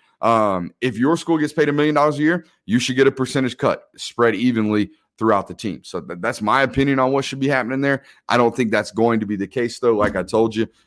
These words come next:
um, because you're, you're getting into a whole nother thing of worms right there. Here we go. Brooks,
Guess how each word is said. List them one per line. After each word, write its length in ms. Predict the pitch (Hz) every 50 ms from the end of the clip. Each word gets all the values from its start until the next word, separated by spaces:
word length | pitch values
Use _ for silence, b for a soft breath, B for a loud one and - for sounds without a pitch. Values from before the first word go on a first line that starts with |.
| _ -
um, 260 | 95 98 95 95 92
because 580 | 92 92 - 117 107 101 95 90 87 - - - _ _ _ _ _ _ -
you're, 180 | 101 113 -
you're 180 | - 110 117 113
getting 280 | 110 131 131 117 117
into 280 | 117 113 110 - 110 101
a 40 | 95
whole 680 | 92 113 113 113 110 107 104 104 104 104 104 104 104
nother 360 | 104 104 104 101 101 98 95
thing 200 | 95 - 104 98
of 80 | 95 92
worms 380 | 92 95 92 85 78 76 -
right 180 | 82 71 76 -
there. 180 | - - - _ _ _ _ _ _ _ _ _ _ _
Here 100 | - 151
we 40 | 147
go. 140 | 143 123 107
Brooks, 420 | 90 87 127 147 151 135 - -